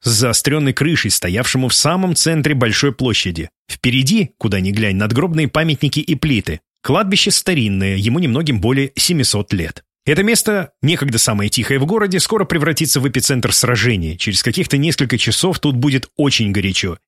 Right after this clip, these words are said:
И это в самую морозную ночь месяца. Эрнст Гоннелл снял фуражку и прошел в храм. Перед принятием важных решений он всегда поступал именно таким образом. Не молился, а просто стоял у распятия Христа и мысленно просил у него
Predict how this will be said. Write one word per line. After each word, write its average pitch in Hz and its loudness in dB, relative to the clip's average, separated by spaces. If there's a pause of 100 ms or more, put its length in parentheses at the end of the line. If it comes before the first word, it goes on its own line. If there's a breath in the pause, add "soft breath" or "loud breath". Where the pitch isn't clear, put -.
(120)
И 110 0
это 104 0
в - -2
самую 135 2
морозную 143 0
ночь 143 0
месяца. 135 -2 (160)
Эрнст 165 0
Гоннелл 160 2
снял 135 0
фуражку 135 0
и 196 -4
прошел 117 -4
в - -10
храм. 85 -4 (120)
Перед 131 -2
принятием 131 2
важных 120 0
решений 147 0
он 123 0
всегда 147 0
поступал 143 0
именно 143 0
таким 143 0
образом. 101 -2
Не 143 2
молился, 175 2
а - -6
просто 139 0
стоял 120 0
у 113 0
распятия 104 -2
Христа 101 -2
и 160 0
мысленно 143 2
просил 185 -2
у 135 -2
него 117 0